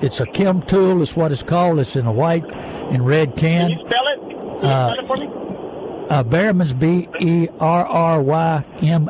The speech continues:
Speaker 1: A N S, Behrman's B twelve. You buy it at AutoZone. A lot of, uh, Walmarts have it. And then also
Speaker 2: Okay.
Speaker 1: put a quart of transmission fluid in there when you do it. And it'll tune one up like a new one.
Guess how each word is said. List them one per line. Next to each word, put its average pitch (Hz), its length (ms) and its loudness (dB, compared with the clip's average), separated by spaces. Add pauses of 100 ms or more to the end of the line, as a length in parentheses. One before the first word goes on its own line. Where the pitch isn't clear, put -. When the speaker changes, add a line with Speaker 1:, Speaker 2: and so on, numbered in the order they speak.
Speaker 1:
A 151 280 2 (100)
N 151 320 0 (120)
S, 165 400 -2
Behrman's 160 760 -2 (560)
B 165 180 4
twelve. 170 580 2 (640)
You 147 140 4
buy 156 300 2
it 143 60 2
at 131 180 -2
AutoZone. 170 1000 0
A - 40 2
lot 247 200 4
of, 156 200 2
uh, 143 280 2 (260)
Walmarts 143 520 2
have 127 220 2
it. - 80 -2 (380)
And 147 160 2
then 160 160 2 (140)
also 185 460 2
Speaker 2:
Okay. 170 120 0
Speaker 1:
put 170 160 2
a 156 60 2
quart 175 400 2
of 123 160 -6
transmission 165 680 0
fluid 139 360 0
in 131 140 0
there 139 180 2
when 135 200 0
you 123 160 0
do 147 200 2
it. 180 100 -2 (1700)
And 147 140 2
it'll 180 200 2
tune 180 320 2
one 165 200 2
up 165 200 0
like 139 240 0
a 110 40 -2
new 123 260 2
one. 151 120 -2